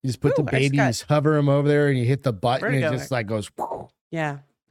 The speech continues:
Speaker 1: Not the kid. You don't want
Speaker 2: The
Speaker 1: the kid
Speaker 2: diaper.
Speaker 1: sucking
Speaker 2: I don't
Speaker 1: it.
Speaker 2: think you
Speaker 1: Yeah.
Speaker 2: put the diaper in there either 'cause it'll clog it. But you
Speaker 1: Not
Speaker 2: put
Speaker 1: my,
Speaker 2: it in the
Speaker 1: not my air-,
Speaker 2: trash.
Speaker 1: not my airplane.
Speaker 2: Yeah, until you have to use it and it's closed 'cause somebody clogged it up. Uh, I don't, I think it was rude. I think that they,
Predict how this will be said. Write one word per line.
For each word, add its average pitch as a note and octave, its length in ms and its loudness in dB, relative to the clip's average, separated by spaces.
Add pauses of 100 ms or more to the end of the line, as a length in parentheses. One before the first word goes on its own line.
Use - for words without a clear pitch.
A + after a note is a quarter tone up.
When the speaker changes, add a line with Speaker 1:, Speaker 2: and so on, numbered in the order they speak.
(540)
Speaker 1:
Not F3 160 0
the C3 80 -12
kid. E3+ 360 2
You C3+ 60 2
don't D#3+ 120 4
want D3 120 0
Speaker 2:
The F#3 60 -2
Speaker 1:
the E3+ 120 -4
kid G#3+ 180 2
Speaker 2:
diaper. G#3+ 100 0
Speaker 1:
sucking - 160 0
Speaker 2:
I - 20 2
don't A3 120 2
Speaker 1:
it. - 20 -6
Speaker 2:
think A#3 100 -4
you G#3+ 60 -4
Speaker 1:
Yeah. - 60 -4
Speaker 2:
put F3 80 -4
the E3 60 -10
diaper D3+ 300 -4
in C#3+ 60 -4
there C#3 140 -8
either C#3 260 -6
'cause C#3+ 180 -10
it'll C#3 200 -8
clog C3+ 260 -6
it. C3 120 -14 (520)
But D#3 120 -4
you C3 80 -4
Speaker 1:
Not - 60 -6
Speaker 2:
put E3+ 80 0
Speaker 1:
my, D#3+ 60 2
Speaker 2:
it - 100 -4
in D#3 140 -2
the C3 80 -4
Speaker 1:
not A2+ 160 -4
my - 40 4 (120)
air-, C#3 80 2
Speaker 2:
trash. - 260 -6
Speaker 1:
not B2 140 -6
my C3 180 -6
airplane. G2+ 680 -10
Speaker 2:
Yeah, D#3+ 220 -4
until D#3 240 -6
you D3+ 100 -6
have D3+ 120 -6
to D3 80 -6
use D3 280 -2
it C3 160 -4
and C#3 100 -4
it's - 120 -8
closed B2+ 360 -8 (100)
'cause C#3 160 -10
somebody A#2+ 540 -12
clogged C3 340 -10
it A#2+ 80 -10
up. - 160 -12 (1300)
Uh, C4 240 2
I C#4+ 80 2
don't, D4+ 240 -2
I C4 80 0
think C#4 140 -2
it C#4+ 40 -2
was A#3 140 -2
rude. D#3+ 260 0 (240)
I F3 60 -8
think G3 240 -6
that F3 160 -6
they, F3+ 600 -2